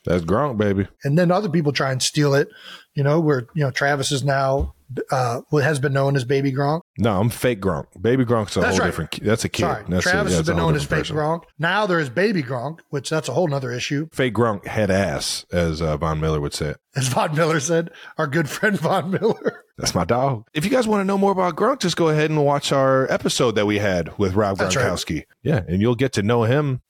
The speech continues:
Speaker 2: Don't know why we didn't think of that right away.
Speaker 1: Yeah, exactly.
Speaker 2: You'll know exactly who Gronk is.
Speaker 1: I guess I have to answer the second part to this question. I do the Archer pose, uh, when I enter the stadium because I always, I wanted to do something when I, when I ran out of the tunnel. And I'm like, "Man,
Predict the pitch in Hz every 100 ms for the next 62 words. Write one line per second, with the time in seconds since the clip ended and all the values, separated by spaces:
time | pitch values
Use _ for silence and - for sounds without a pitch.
0 | _ 175 180 175 165 170 143 165 151 196
1 | - 139 143 143 226 - _ - 98 101
2 | - 104 101 98 - 82 _ 160 214 185
3 | 147 156 247 180 143 127 135 127 123 -
4 | _ 110 127 139 135 123 117 113 117 104
5 | 101 - 120 101 101 92 95 - 104 101
6 | 120 113 110 120 190 143 131 - 147 120
7 | 107 95 98 101 - - 98 98 101 101
8 | 104 101 110 107 101 - 107 110 107 -
9 | 113 123 165 127 - - 101 151 143 110
10 | 98 90 - - - - 113 - - 117
11 | 113 101 95 95 92 85 - 95 95 92
12 | 92 101 101 98 90 - 107 95 85 85
13 | 98 98 104 95 117 120 113 113